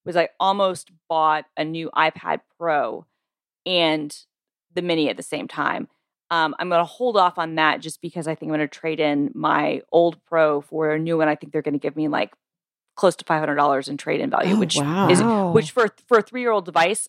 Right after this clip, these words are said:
Speaker 1: I'm not gonna lie, I'm,
Speaker 2: That's
Speaker 1: I'm pretty,
Speaker 2: cool.
Speaker 1: I'm pretty excited about that. So, but I'm gonna wait to, to get the, the mini first, just to kind of, you know, see if I need, you know, both of them side by side the way that I'm thinking that I will. But I'm actually,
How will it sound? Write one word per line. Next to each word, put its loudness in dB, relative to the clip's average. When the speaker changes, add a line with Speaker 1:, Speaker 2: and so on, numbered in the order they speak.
Speaker 1:
I'm 0
not 4
gonna -4
lie, 2
I'm, -2
Speaker 2:
That's 4
Speaker 1:
I'm 2
pretty, -2
Speaker 2:
cool. -6
Speaker 1:
I'm -4
pretty 0
excited 0
about -2
that. 0
So, 0
but 0
I'm 0
gonna -2
wait -2
to, 0
to -4
get 0
the, 2
the -6
mini 0
first, 0
just -2
to -12
kind -2
of, 2
you -8
know, 0
see -2
if 0
I 6
need, -2
you -6
know, 2
both 4
of -6
them -4
side 2
by 0
side -2
the -6
way 0
that 0
I'm 0
thinking -2
that -8
I 2
will. -2
But 0
I'm 2
actually, -2